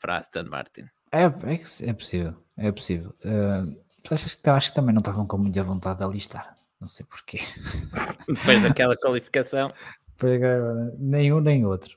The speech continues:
Speaker 2: nem um nem outro. Eh, mas sim, não deu. Podia ter dado mais umas voltinhas de, de luta, mas, eh, mas não. Pá,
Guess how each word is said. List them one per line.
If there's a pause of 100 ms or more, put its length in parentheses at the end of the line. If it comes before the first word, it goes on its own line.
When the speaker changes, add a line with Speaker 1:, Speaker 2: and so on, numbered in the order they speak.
Speaker 2:
nem
um
nem
outro. (600)
Eh, (340)
mas
sim, (680)
não
deu. (760)
Podia
ter
dado
mais
umas
voltinhas
de,
de
luta,
mas,
eh, (260)
mas
não. (420)
Pá,